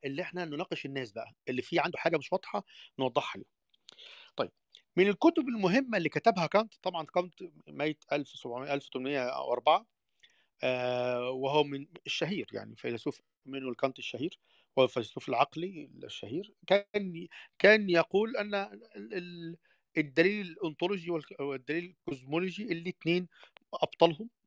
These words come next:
مش محتاجين ال-، عشان طبعًا السببية، عشان حاجات، حاجات أخرى يعني غير السببية. وبعد كده قال لك إحنا عندنا نستدل على الله سبحانه وتعالى بالدليل الأخلاقي. إيه الدليل الأخلاقي؟ اللي لازم اللي ربنا سبحانه وتعالى يبقى موجود عشان الأخلاق، عشان نضبط الأخلاق بتاعة المجتمع.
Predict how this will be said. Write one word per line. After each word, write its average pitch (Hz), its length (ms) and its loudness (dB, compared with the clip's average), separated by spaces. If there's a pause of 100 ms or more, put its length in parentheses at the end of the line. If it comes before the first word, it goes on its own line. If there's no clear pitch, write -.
(120)
مش 143 220 -8
محتاجين 135 440 -6
ال-، 139 520 -6
عشان 143 280 2
طبعًا 151 220 4
السببية، 131 440 -2
عشان 117 200 -4
حاجات، 139 240 -4 (260)
حاجات - 260 -12
أخرى 127 180 -4
يعني 127 120 -4
غير 135 120 -2
السببية. 120 440 -6 (1080)
وبعد 220 300 8
كده 233 200 4
قال 233 120 2
لك 233 160 -2
إحنا 202 200 -4
عندنا 208 360 -2
نستدل 190 460 -4
على 156 140 4
الله 160 180 2
سبحانه 151 180 -8
وتعالى 190 260 2
بالدليل 160 300 0
الأخلاقي. 131 460 -10 (140)
إيه 160 60 -4
الدليل 196 240 -4
الأخلاقي؟ 214 440 -8
اللي 294 120 -8
لازم 226 360 -6 (140)
اللي 196 240 0
ربنا 180 260 2
سبحانه - 200 -8
وتعالى 190 120 0
يبقى 156 120 -4
موجود 202 220 -4
عشان 220 260 -2
الأخلاق، - 540 -6 (260)
عشان 127 240 -4
نضبط 156 360 -2
الأخلاق 139 380 -2
بتاعة 185 260 -6
المجتمع. 170 400 -6